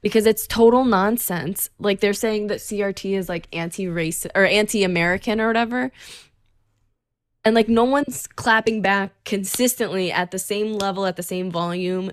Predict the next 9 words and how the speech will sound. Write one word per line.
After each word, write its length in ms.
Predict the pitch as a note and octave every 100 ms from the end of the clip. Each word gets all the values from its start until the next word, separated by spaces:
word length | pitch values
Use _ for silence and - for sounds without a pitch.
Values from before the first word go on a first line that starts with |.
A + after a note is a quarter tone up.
| -
that 240 | E3+ E3
these, 240 | E3+ F3 E3
like, 340 | D#3 - - _ _ _ -
anti-C 580 | F3+ E3+ F3 E3+ - F3
R 120 | E3
T 240 | - F3+
people 300 | F3 E3+ -
are 120 | E3+ D#3
at. 320 | F3 B2+